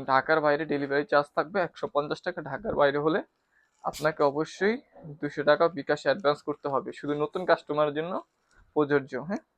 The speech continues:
এটা হচ্ছে সালোয়ারটা, অনেক সুন্দর, অনেক সুন্দর। যাদের লাগবে একদমই হচ্ছে দেরি না করে নিয়ে নেবেন। এটা হচ্ছে ওড়নাটা,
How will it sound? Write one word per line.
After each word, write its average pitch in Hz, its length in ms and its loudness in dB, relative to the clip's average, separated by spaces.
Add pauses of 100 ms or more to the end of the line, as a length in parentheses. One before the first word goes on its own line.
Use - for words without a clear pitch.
(120)
এটা - 180 -10
হচ্ছে 147 160 -6 (100)
সালোয়ারটা, 127 440 4 (720)
অনেক 185 260 -6 (100)
সুন্দর, 127 260 -10 (120)
অনেক 160 160 -12 (100)
সুন্দর। 160 260 -2 (1800)
যাদের 139 360 0
লাগবে 147 260 0 (600)
একদমই 156 460 0
হচ্ছে 156 220 -8 (880)
দেরি 156 380 -2
না 147 140 8
করে 190 200 0
নিয়ে 147 200 -2
নেবেন। 120 220 -10 (1600)
এটা 160 240 -6
হচ্ছে 160 220 -8
ওড়নাটা, 139 300 -4